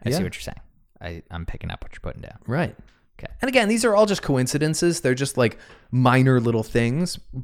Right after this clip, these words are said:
Speaker 2: But it's interesting the way it seems to be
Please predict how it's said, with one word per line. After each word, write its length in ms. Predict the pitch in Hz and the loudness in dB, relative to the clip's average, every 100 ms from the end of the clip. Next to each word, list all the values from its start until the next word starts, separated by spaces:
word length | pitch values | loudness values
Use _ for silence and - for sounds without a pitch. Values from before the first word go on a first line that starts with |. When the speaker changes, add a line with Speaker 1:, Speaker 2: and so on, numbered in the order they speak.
| - | 0
Speaker 2:
But 140 | 226 | 2
it's 120 | 214 | 4
interesting 840 | - 302 - 269 - 143 117 113 107 _ | 4 0 2 -2 2 2 2 0 -4 _
the 80 | 147 | 0
way 240 | 143 151 131 | 4 4 4
it 140 | - | 2
seems 480 | - - 156 147 139 | -4 -2 -2 0 -2
to 120 | - | -2
be 340 | 117 - 127 | -2 0 0